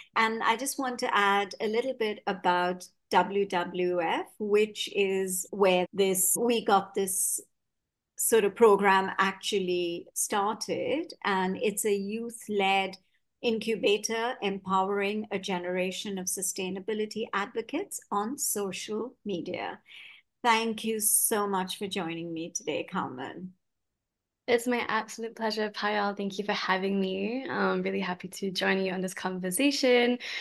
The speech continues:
Speaker 2: And I love what Melting Pot represents and holds and all this diversity of voices for a positive impact and all these conversations that you are holding. It's so wonderful to be part of your initiative. So yeah, thank you for having me here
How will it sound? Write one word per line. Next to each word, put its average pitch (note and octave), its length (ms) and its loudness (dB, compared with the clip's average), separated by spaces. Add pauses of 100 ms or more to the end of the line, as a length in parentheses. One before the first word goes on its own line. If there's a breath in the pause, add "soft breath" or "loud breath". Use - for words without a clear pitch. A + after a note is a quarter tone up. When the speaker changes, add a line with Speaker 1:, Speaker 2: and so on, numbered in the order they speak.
(100)
Speaker 2:
And G#3 160 2
I G#3 60 6
love G3+ 280 4
what G#3 240 2
Melting F#3 320 -4
Pot - 360 -2
represents F#3 640 2
and F#3+ 120 0
holds F3+ 440 4
and F3+ 140 0
all F3 100 2
this F#3 140 0
diversity F#3 640 0
of F3 100 2
voices F3+ 560 -2 (360 loud breath)
for A3 200 8
a G3+ 80 4
positive F#3+ 420 0
impact G#3 440 2
and G#3+ 100 -4
all G3 40 -2
these G3 160 -2
conversations F#3 600 -2
that F3+ 100 -6
you G3 160 -4
are G3 60 -2
holding. A#3 480 -2
It's - 180 -6
so G3+ 100 -4
wonderful F#3+ 440 -2
to F#3 120 -14
be F#3+ 280 -2 (340 loud breath)
part G3+ 340 0
of F#3+ 140 -2
your F#3+ 140 0
initiative. G3 680 0
So - 200 0
yeah, A#3+ 200 2
thank A3+ 220 -6
you B3+ 100 -2
for B3+ 80 -4
having A3 380 -2
me A3+ 100 -4
here G3+ 480 -4